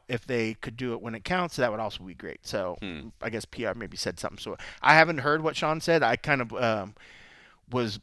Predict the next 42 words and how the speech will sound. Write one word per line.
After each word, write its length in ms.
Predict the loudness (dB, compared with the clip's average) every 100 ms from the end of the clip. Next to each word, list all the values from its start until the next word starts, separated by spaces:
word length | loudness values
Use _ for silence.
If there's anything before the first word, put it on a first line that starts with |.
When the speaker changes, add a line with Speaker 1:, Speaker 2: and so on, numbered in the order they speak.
| -2
Speaker 1:
listening 380 | 0 0 -2 -4
to 360 | -4 -2 -2
a 200 | -2 -2
Gannett 360 | -2 0 0 0
town 260 | -2 -2 0
hall. 340 | 2 2 2
There's 180 | -2 -4
a 20 |
bunch 220 | -4 -4
of 80 | -4
things 200 | -4 -4
happening 360 | -4 -4 -6 -8
in 100 | -8
Gannett 300 | -4 -4 -4
or 40 |
whatever, 300 | -4 -6 -4
so 120 | -4 -2
I 100 | -2
was, 180 | -4 -10 -8
I 40 |
wasn't 280 | -6 -8 -8
really 140 | -10
paying 220 | -8 -8 -8
attention 580 | -8 -10 -8 -10 -10 -14 _
to 260 | -10 -8 -6
a 60 |
lot 200 | -2 0
of 80 | 0
it, 140 | -4 -8 -12
so 100 | -4
I'll 60 | -2
have 140 | -2
to 60 | -4
go 100 | -4
back 260 | -2 -2
and 100 | -4
do 60 | -8
it. 80 | -6
But 120 | -4
yeah, 200 | 2 4
I 40 | 4
mean, 260 | -2 -8